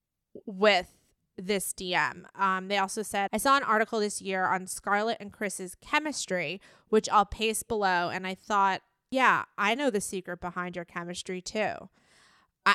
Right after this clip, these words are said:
I don't know what very sloppy, if you know what I mean, means.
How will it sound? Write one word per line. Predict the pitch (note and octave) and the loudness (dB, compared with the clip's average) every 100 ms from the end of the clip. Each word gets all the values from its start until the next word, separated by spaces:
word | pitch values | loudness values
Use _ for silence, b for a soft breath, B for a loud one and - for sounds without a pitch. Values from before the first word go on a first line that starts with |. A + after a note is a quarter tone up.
| - | 6
I | A#3+ | 6
don't | G4 A4 A#3+ | 6 4 2
know | A3 A3+ | 6 6
what | F#3+ G3 | 4 0
very | F3+ F#3+ F3+ F#3 | -2 -2 -2 -6
sloppy, | - G3+ F3 - D#3+ - | -4 -2 -2 -2 -8 -8
if | F#3+ - | -12 -10
you | F#3 | -8
know | F#3 F#3 | -4 0
what | F3+ E3+ | 0 -2
I | E3+ | -6
mean, | E3+ D#3+ G#2+ G2+ E3+ | -10 -12 -12 -14 -14
means. | F3 A#2+ B1 - - | -10 -10 -12 -16 -18